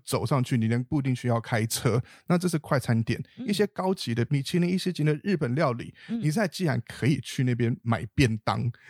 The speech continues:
Speaker 1: 这样来吃，
Speaker 2: <laughs>
Speaker 1: 便宜的就可以吃到很高级的东西。对我个人来讲，最伤心的是我的 supplementation 消失了，
Speaker 2: 啊，
Speaker 1: 没有办法去吃它。
Speaker 2: 对啊。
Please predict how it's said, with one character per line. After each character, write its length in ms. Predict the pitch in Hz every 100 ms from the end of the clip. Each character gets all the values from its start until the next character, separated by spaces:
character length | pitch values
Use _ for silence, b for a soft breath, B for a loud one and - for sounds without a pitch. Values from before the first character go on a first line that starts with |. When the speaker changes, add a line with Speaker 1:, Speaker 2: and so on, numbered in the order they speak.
| B
Speaker 1:
这 180 | - 254
样 180 | 180 139
来 160 | 117
吃， 320 | 120 - 123 - B
Speaker 2:
<laughs> 200 | B -
Speaker 1:
便 240 | - 156 180
宜 120 | 160
的 100 | 147
就 140 | 170
可 120 | 151 127
以 60 |
吃 160 | 110 131
到 140 | 123
很 180 | 110 107
高 180 | 110 117
级 140 | 110
的 100 | 95
东 220 | 107 110
西。 280 | 117 110 104 b b b b
对 80 | 233
我 120 | 151
个 100 | 123
人 140 | 165 123
来 100 | 117
讲， 160 | - -
最 200 | - 185
伤 240 | - 170
心 280 | 165 - 151
的 180 | 156 - B B
是 160 | - 226
我 80 |
的 100 | 151
supplementation 640 | 147 220 - 156 - 180 160
消 220 | 135 160
失 300 | 175 - 165
了， 180 | 160 123 208
Speaker 2:
啊， 480 | 233 220 214 196
Speaker 1:
没 80 | 185
有 100 | 196 175
办 200 | 185 165
法 180 | 139
去 80 | 165
吃 240 | 165 165 151
它。 220 | 156
Speaker 2:
对 40 |
啊。 0 | 143